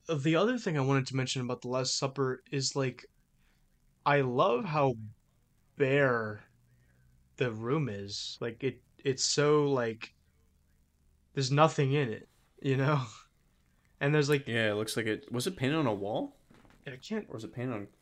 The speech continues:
Speaker 1: I can't
Speaker 2: it looks like it's painted on a wall.
Speaker 1: tell, yeah.
Speaker 2: It, it looks big, though. There's people standing underneath of it, and the people look as tall as the people in the painting.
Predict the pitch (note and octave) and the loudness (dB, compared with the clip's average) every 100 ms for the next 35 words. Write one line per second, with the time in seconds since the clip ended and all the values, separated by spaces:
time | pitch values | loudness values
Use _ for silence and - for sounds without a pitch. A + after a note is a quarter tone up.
0 | _ _ D3 C3+ A#3+ A3 D3 F4 B3 - | _ _ -6 -4 -2 -2 -2 -4 -6 -6
1 | B2 B2+ A2+ G#2+ B2 - - D#3+ F3+ A#2 | -4 -2 -2 -4 -6 -6 -6 -2 -2 0
2 | C#3 C#3+ A2 G#2+ - _ _ _ _ _ | -2 -4 -6 -10 -16 _ _ _ _ _
3 | _ _ _ _ _ _ _ _ _ _ | _ _ _ _ _ _ _ _ _ _
4 | _ _ - B2+ E3 D3+ C#3 - - A#2 | _ _ -10 -6 -2 0 0 -2 -4 -4
5 | A2+ G2+ A2 - A#2 A2+ - A2+ A2 G#2+ | -2 -2 -4 -6 -8 -8 -4 -2 -2 -2
6 | G2+ G#2 B2 G#2+ G#2 F#2+ G2+ F#2+ G#2+ A2 | -6 -6 -8 -6 -4 -4 -6 -8 -6 -4
7 | G#2+ G#2 G2+ - G#2 G#2+ G#2 G2+ G#2 G#2 | -2 -2 -6 -4 0 2 2 -2 -8 -6
8 | G#2+ G2+ G2 G2+ A#2 G#2 | -6 -6 -8 -8 -8 -10